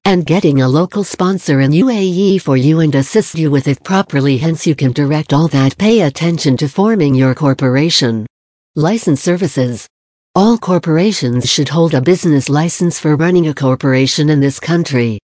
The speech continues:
The process of getting a business license would comprise permissions from government departments and ministries as per the business nature.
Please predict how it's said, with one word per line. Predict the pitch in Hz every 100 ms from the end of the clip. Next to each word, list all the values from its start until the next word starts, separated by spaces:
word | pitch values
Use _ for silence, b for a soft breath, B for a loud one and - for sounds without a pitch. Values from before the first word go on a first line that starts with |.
| _ _ _ -
The | 139
process | - 208 233 - 147 135
of | 139 120
getting | 147 151 160
a | 139
business | 165 185 170 139 139
license | 147 170 - 175 -
would | 156 143
comprise | 139 131 175 180 175 -
permissions | 170 151 180 135 127 131
from | 147 135
government | 139 160 170 139 143 135
departments | 139 156 190 190 190 185
and | 139 131
ministries | 156 190 175 - 139 135 123
as | 143 147
per | - 160
the | 143
business | 127 214 220 180 -
nature. | 180 190 - 135 113